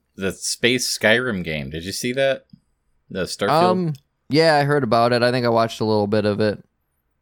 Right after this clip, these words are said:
Speaker 1: It, they said something along the lines of, like, there's gonna be, like, a thousand planets.
Speaker 2: That's stupid.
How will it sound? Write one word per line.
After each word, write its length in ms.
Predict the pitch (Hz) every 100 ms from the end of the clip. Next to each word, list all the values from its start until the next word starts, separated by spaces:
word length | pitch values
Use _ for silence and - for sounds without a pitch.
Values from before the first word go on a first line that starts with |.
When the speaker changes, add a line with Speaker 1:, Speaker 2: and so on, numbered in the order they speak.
| _ _ _ _ _
Speaker 1:
It, 260 | 104 - 117
they 100 | 127
said 280 | - 180 180
something 340 | 170 170 165
along 220 | 139 139
the 80 | 123
lines 380 | 104 107 110 107
of, 100 | 95
like, 140 | 95
there's 160 | 98 -
gonna 100 | 107
be, 100 | 110
like, 160 | 107
a 40 | 95
thousand 540 | - 101 101 104 90
planets. 680 | 92 90 82 - - - - _ _ _ _ _ _ _ _ -
Speaker 2:
That's 220 | 196 -
stupid. 560 | - 131 117 107 95